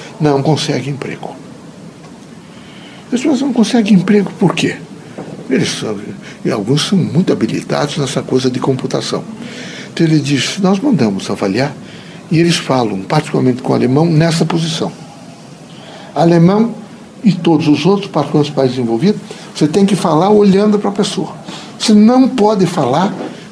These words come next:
com, imagine, nessa posição. Nem com o ombro aqui, porque você secciona, você, o oxigênio não vai. Você tem que estar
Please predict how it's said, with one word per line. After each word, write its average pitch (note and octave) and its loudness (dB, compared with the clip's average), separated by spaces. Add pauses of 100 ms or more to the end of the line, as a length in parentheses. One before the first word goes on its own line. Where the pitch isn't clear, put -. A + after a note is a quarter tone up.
com, A3 4
imagine, F3 2
nessa G3 4
posição. F#3+ -2 (400)
Nem A3 6
com G#3 2
o G#3 6
ombro F#3+ 4
aqui, G3+ 2
porque F#3+ 2
você - 0 (200)
secciona, A3 2
você, G#3 0 (400)
o F#3 -2
oxigênio G3+ 4
não G3 6
vai. E3+ 2 (320)
Você G3+ 0
tem A#3 4
que - -8
estar A#3+ -2